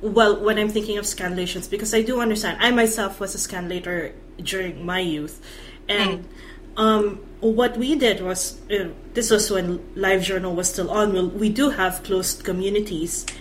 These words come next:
Speaker 1: and the thing with closed communities is it is manageable, you know, you can have around one hundred to five hundred people, but I think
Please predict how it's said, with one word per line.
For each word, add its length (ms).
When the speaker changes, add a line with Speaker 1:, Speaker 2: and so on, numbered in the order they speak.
Speaker 1:
and 220
the 80
thing 180
with 140
closed 280
communities 580
is 160
it 120
is 220
manageable, 720
you 100
know, 120
you 140
can 180
have 260
around 380
one 200
hundred 360
to 40
five 380
hundred 360
people, 480
but 280
I 80
think 400